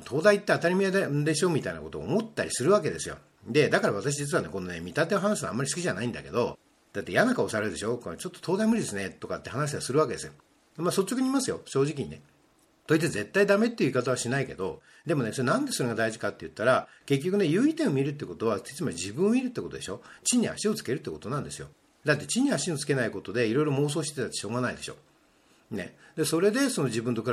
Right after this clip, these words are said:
べ、何か理想の何かとか、夢のような自分と今の現実を比べてね、「あ、自分はそうじゃないからダメだ」とか、なんて言ってみても、単にそんなものは妄想の遊びでしかないので、何の意味もないでしょ。それはね、ましてや親、親と一緒にやってちゃダメなわけですよ。やっぱりそこで地に足をつけるってことをしっかり見てもらう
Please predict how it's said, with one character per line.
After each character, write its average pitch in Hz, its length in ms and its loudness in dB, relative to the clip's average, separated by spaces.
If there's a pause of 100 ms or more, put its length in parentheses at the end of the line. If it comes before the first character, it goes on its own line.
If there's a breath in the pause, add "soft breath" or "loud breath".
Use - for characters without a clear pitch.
べ、 120 80 0
何 165 180 0
か 123 120 -2
理 110 120 0
想 139 220 2
の 143 80 0
何 147 200 0
か 85 120 -4
と - 100 -10
か、 87 80 -8
夢 127 220 0
の 156 80 0
よ 165 120 2
う - 20 0
な 107 60 -2
自 90 140 -8
分 98 200 -8
と 160 240 4
今 131 180 2
の 85 80 -6
現 113 220 -2
実 107 180 -4
を 95 40 -4
比 120 100 -2 (120)
べ 110 60 -2
て 110 120 -4
ね、 147 160 -2 (180 loud breath)
「あ、 90 80 2
自 95 180 -4
分 113 80 -4
は 107 60 -2
そ 139 140 2
う - 20 2
じ 107 80 -2
ゃ - 20 -2
な 123 80 0
い 127 60 0
か 85 80 -6
ら 80 80 -6
ダ 87 100 -4
メ 120 140 -2
だ」 107 100 -4
と 85 80 -10
か、 78 220 -6
な 143 140 6
ん 139 100 -2
て 95 60 -8
言 87 100 -10
っ - 20 -20
て 147 120 -4
み 143 140 -6
て - 60 -4
も、 107 300 -4 (200 loud breath)
単 226 140 4
に 208 80 2
そ 131 100 -4
ん 147 60 0
な 165 60 0
も 175 120 -2
の 131 120 0
は 78 240 -4
妄 147 200 2
想 170 200 -2
の 151 200 2
遊 165 80 -2
び 180 120 2
で 170 80 0
し - 80 -6
か 80 100 -8
な 95 140 -4
い 82 40 -10
の 76 80 -10
で、 87 140 -8
何 131 180 0
の 220 60 2
意 247 60 4
味 220 60 4
も 113 80 0
な 82 80 -4
い 73 40 -8
で 71 60 -12
し - 80 -12
ょ。 73 100 -12 (200 loud breath)
そ 175 120 0
れ 196 60 4
は 202 60 4
ね、 185 60 0
ま 165 120 -2
し - 60 -4
て 123 40 0
や 101 60 0
親、 131 260 4
親 139 200 4
と 156 100 0
一 - 100 -2
緒 98 60 -8
に 90 80 -8
や 90 60 -8
っ - 40 -12
て 131 80 -10
ち 135 80 0
ゃ - 20 0
ダ 80 140 -6
メ 90 80 -8
な 104 80 -4
わ 87 80 -6
け 71 80 -12
で 69 80 -14
す - 80 -12
よ。 - 100 -16 (420 soft breath)
や - 80 -4
っ 185 40 -8
ぱ 214 60 6
り 151 40 0
そ 180 80 6
こ 202 80 8
で 240 220 2
地 - 160 -4
に 117 80 0
足 - 160 -4
を 123 60 0
つ - 80 -8
け 156 100 2
る 147 80 2
っ 76 40 -8
て 82 60 -10
こ 92 80 -8
と - 60 -12
を - 40 -8
し - 60 -6
っ - 40 -6
か 139 100 0
り 107 60 -2
見 120 120 -2
て 123 80 -4
も 82 120 -6
ら 80 80 -10
う - 40 -18